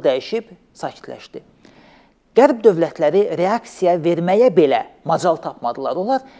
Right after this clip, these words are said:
nəyin baş verdiyini anlayanda artıq kollektiv təhlükəsizlik müqaviləsi təşkilatının sülhməramlı qüvvələri təyyarədən Qazaxıstana enirdilər.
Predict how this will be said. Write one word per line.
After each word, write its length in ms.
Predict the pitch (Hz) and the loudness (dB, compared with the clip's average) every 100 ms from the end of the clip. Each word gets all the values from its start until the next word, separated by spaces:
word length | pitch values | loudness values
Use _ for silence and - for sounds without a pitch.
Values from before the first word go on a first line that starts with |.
| _ | _
nəyin 320 | 190 247 302 233 | 4 4 4 2
baş 240 | 202 - | 0 2
verdiyini 380 | 170 143 151 165 | 0 0 -2 -2
anlayanda 580 | 165 151 147 160 180 214 | 0 0 0 -2 -2 2
artıq 400 | 151 - 185 190 - | 0 0 -6 -6 -4
kollektiv 500 | 143 143 139 - 170 | -2 -2 -4 -6 -6
təhlükəsizlik 760 | 151 123 - 123 - 131 151 143 | -8 -10 -12 -14 -12 -6 -4 -4
müqaviləsi 560 | 127 127 123 123 - - | -4 -4 -4 -6 -10 -10
təşkilatının 720 | 123 - 127 120 120 131 127 | -12 -10 -4 -4 -4 -10 -12
sülhməramlı 640 | - 123 123 127 120 127 | -10 -10 -6 -6 -6 -10
qüvvələri 560 | 135 120 123 120 135 185 - - _ - | -10 -4 -2 -2 -2 -2 -4 -14 _ -6
təyyarədən 680 | 147 143 131 127 131 135 151 | -4 -2 -2 -4 -6 -8 -8
Qazaxıstana 640 | 135 139 - - 120 127 | -10 -10 -14 -14 -12 -12
enirdilər. 480 | 123 120 117 101 - | -16 -18 -16 -16 -16